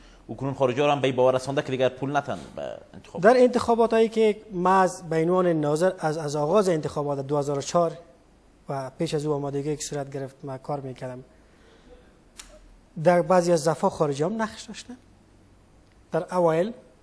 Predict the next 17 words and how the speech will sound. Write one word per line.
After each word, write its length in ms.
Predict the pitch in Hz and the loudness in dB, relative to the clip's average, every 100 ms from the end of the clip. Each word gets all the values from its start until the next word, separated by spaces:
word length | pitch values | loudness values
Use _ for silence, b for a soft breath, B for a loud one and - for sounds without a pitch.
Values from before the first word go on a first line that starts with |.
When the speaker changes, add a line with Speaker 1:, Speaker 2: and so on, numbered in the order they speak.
| _ _ - | _ _ 2
Speaker 2:
بعداً 240 | 156 143 165 | 2 2 -6
افغان 380 | 135 135 131 | -10 -8 -4
هم 220 | 170 220 202 | -2 -2 -4
نقش 180 | - | -8
داشتن. 440 | - 180 - 185 208 - b b b b b b | -8 -8 -6 -8 -10 -18 b b b b b b
هر 260 | - 262 | 0 2
ضعفی 260 | 226 240 240 | 2 -2 -2
که 120 | 202 | -2
ایجاد 180 | 180 202 | 0 0
شده، 280 | - 185 170 | 0 0 0
تمام 380 | - 165 240 226 | -2 0 0 0
نهادهای 400 | 185 165 165 156 | 0 0 0 0
دستاندرکار 600 | 147 - 151 147 - 175 | -2 -6 -8 -8 -10 -8
در 100 | 170 | -6
اوج 180 | 170 | -6
ضعف 320 | 143 143 202 - | -6 -6 -6 -6
داشتن 360 | 208 - 185 | -10 -10 -14